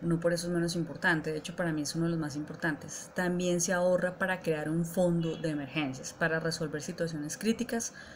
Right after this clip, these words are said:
cuando se presenten. Entonces ahí tienes todos los ahorros que tú puedes empezar a generar.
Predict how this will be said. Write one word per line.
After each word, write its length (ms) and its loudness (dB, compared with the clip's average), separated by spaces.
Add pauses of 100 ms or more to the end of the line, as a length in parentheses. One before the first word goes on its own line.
(200)
cuando 300 6
se 120 0
presenten. 500 -2 (440)
Entonces 280 8
ahí 140 10
tienes 380 8
todos 280 4
los 200 6
ahorros 440 4
que 100 0
tú 160 -2
puedes 220 2
empezar 380 0
a 60 0
generar. 360 0